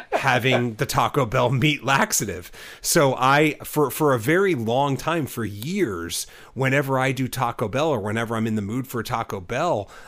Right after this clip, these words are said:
Speaker 2: I just put black beans in everything, man. It's fucking awesome. You get all the flavor of a Taco Bell, but it's, like, vegetarian. I'm not vegetarian, but I sure am at Taco Bell.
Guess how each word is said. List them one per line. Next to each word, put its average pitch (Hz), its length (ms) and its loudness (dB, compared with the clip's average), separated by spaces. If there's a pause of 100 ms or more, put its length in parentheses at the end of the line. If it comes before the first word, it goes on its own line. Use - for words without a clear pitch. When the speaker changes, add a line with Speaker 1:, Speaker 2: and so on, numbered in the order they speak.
(140)
Speaker 2:
I 147 100 4
just 180 220 -4
put - 180 -2
black 131 320 -4
beans 160 300 -2
in 123 80 -4
everything, 90 440 -10
man. 110 220 -4
It's - 140 -8
fucking 143 500 -6
awesome. 113 600 -2 (200)
You 143 140 0
get 151 160 2
all 147 260 2
the 156 80 0
flavor 151 420 0
of 110 60 -2
a 113 60 -6
Taco 131 380 -4
Bell, 156 280 2
but 113 160 -6
it's, - 140 -8
like, 113 120 -4
vegetarian. 117 680 -4
I'm 160 160 4
not 160 160 0
vegetarian, 135 720 -2
but 110 160 -2
I 110 80 0
sure 135 280 0
am 123 160 0
at 92 120 -10
Taco 107 340 -6
Bell. - 440 -8